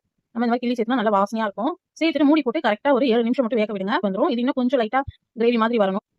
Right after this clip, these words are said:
இப்ப இதை நல்லா கலந்து விட்டுட்டு நம்ம இன்னும் ஒரு ரெண்டு நிமிஷம் விடலாம். ரெண்டு நிமிஷத்துக்கு அப்புறம் இது வந்து நல்லா எண்ணெய் பிரிஞ்சு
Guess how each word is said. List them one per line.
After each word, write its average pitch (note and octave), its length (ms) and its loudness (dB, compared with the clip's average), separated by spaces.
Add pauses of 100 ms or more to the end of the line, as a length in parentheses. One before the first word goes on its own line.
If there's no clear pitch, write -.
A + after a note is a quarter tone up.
(100)
இப்ப D4+ 160 0
இதை C#4+ 120 4
நல்லா A#3+ 180 0
கலந்து A#3 260 0
விட்டுட்டு D#4 260 -4 (420)
நம்ம A#3+ 180 -2
இன்னும் C#4+ 160 4
ஒரு C4+ 60 2 (100)
ரெண்டு A#3 180 -2
நிமிஷம் A#3+ 220 -2
விடலாம். G3+ 260 -2 (540)
ரெண்டு C4 220 2
நிமிஷத்துக்கு C#4 320 -2
அப்புறம் C#4+ 200 0 (120)
இது A3+ 120 -2
வந்து A#3+ 140 0
நல்லா A3 180 0
எண்ணெய் A#3 160 -4
பிரிஞ்சு A#3 240 0